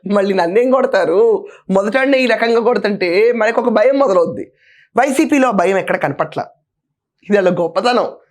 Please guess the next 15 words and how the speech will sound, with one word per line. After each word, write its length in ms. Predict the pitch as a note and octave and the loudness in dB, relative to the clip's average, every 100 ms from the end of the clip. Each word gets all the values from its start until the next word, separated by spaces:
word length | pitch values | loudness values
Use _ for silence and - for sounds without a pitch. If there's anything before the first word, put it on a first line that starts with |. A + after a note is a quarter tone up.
| _ _ D#3 | _ _ -4
నిజంగా 500 | D3+ G#3+ A3+ E3 E3 | -2 0 2 0 0
ఒక 180 | F3 E3 | 0 -2
రకంగా 340 | D#3+ F3 A#3+ | 0 2 2
చూస్తే 320 | A3 G#3 A3 | 2 0 0
ఇది 100 | F#3+ | 2
గొప్పతనం. 520 | - E3 A#3+ A3 E3 - - - - | 0 0 0 0 -2 -4 -16 -20 -6
ప్రతి 180 | C4+ D#4+ | -4 -2
ఒక్కళ్ళం 520 | G4+ G4+ D#4+ A#3+ - - - - | 0 0 2 0 -4 -10 -18 -4
చాలా 520 | - F#3+ D4 E4 - - | -2 0 0 0 -2 -2
ఈజీగా 1000 | A3+ A#3+ C#4+ A3+ C4 G#3 G#3+ G3+ G3+ G#3 | 0 2 2 2 0 0 0 0 -2 -2
కొలోకియల్ 520 | G#3 A3 C4 B3+ B3+ G#3+ | 0 2 0 0 0 0
వేలో 420 | G3 F#3+ F#3+ G3 | 0 2 2 0
ఇష్యూస్ని 420 | G3 - B3 B3 | -2 -4 -2 0
డైసెక్ట్ 460 | F3 F#3 G#3 G3+ F#3 | 0 0 -2 -2 -4
చేస్తే 400 | F3 F3 F3 | -2 -4 -6